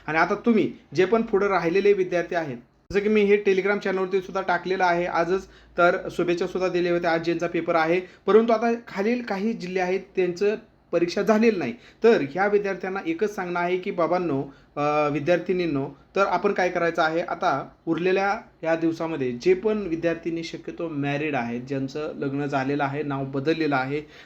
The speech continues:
तर त्यांनी जाताना, परीक्षेला जाताना मॅरेज सर्टिफिकेट किंवा राजपत्र,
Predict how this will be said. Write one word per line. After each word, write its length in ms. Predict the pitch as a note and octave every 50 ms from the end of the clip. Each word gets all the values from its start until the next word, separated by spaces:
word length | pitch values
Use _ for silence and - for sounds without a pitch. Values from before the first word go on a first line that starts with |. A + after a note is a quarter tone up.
| - -
तर 80 | F3+
त्यांनी 520 | E3+ - F#3 F3 E3+ E3 E3+ E3+ F3 F3 - - - - C#3
जाताना, 480 | D#3 D3 D3 - E3+ D#3 C#3 B2 A#2 A#2 - - -
परीक्षेला 440 | E3 E3 D#3+ D#3+ - E3+ E3 E3
जाताना 540 | E3 E3 D#3 C#3+ - D#3 D3 C3+ B2 B2 B2+ C3+ - _ _ _ _ C#3+
मॅरेज 440 | D3 D3+ D#3 E3 E3 F#3+ G3+ F#3+
सर्टिफिकेट 600 | - E3 C#3+ C#3 D3 C#3 D3+ C#3 C#3+ D3 C#3+ C#3+ C#3+ - _ _ _ _
किंवा 260 | - F3+ F3+ F3+ E3 D3+ C#3 C#3+ D3 D3
राजपत्र, 640 | D3 D#3 D#3+ D#3 - - D#3 - - C#3 C3 B2+